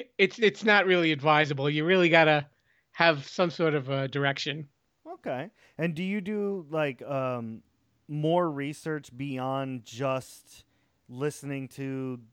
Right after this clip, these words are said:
Speaker 2: the snippet or the podcast of your guest? Do you, like, you know,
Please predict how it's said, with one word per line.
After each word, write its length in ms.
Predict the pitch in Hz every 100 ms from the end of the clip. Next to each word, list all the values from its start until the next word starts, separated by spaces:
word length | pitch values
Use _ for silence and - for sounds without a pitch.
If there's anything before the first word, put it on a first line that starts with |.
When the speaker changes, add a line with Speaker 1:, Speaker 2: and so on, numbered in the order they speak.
| _ 127
Speaker 2:
the 180 | 131 117
snippet 580 | - 147 139 151 147 135
or 280 | 131 127
the 240 | 117 127 117
podcast 800 | 113 127 131 131 139 131 135 127
of 200 | 123 123
your 180 | 127
guest? 400 | 120 123 135 - -
Do 80 |
you, 240 | 113 117 120
like, 220 | 120 110 - _ _ 120 _
you 140 | 127 113
know, 220 | 104